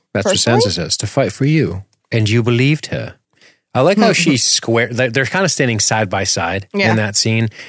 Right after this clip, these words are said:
Speaker 1: And then she literally just turns towards him. And she says, "You were once one of the cleverest men I knew," or something along this line.
Speaker 2: Yeah. Um, "I used to think you were the cleverest man alive," she says.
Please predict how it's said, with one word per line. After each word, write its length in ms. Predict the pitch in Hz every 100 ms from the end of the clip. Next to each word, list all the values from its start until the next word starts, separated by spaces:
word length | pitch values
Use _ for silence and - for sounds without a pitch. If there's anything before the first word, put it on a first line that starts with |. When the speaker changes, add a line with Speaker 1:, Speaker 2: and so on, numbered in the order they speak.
| -
Speaker 1:
And 100 | 120
then 100 | 139
she 160 | 143 123
literally 340 | 110 120 107
just 160 | 92 - -
turns 520 | - - 113 101 95
towards 340 | - 92 85 -
him. 280 | 85 - - _
And 160 | 117 104
she 180 | - 101
says, 520 | - 104 95 87 - _ _ _ -
"You 240 | 160 143
were 120 | 123
once 260 | 107 101 92
one 100 | 104
of 60 | 92
the 60 |
cleverest 400 | - 95 87 -
men 300 | 95 87 95
I 100 | 85
knew," 220 | 85 87
or 80 | 78
something 260 | - 90 82
along 300 | 85 87 82
this 160 | 82 92
line. 300 | 80 82 - _ -
Speaker 2:
Yeah. 360 | 208 185 165 175
Um, 440 | 190 185 180 175 - -
"I 80 | 196
used 320 | 208 254 -
to 60 | 262
think 300 | 226 220 208
you 60 |
were 80 | 196
the 80 | 165
cleverest 520 | - 202 190 208 208
man 220 | 185 180
alive," 460 | 175 160 139 131 147
she 160 | - -
says. 500 | - 123 - -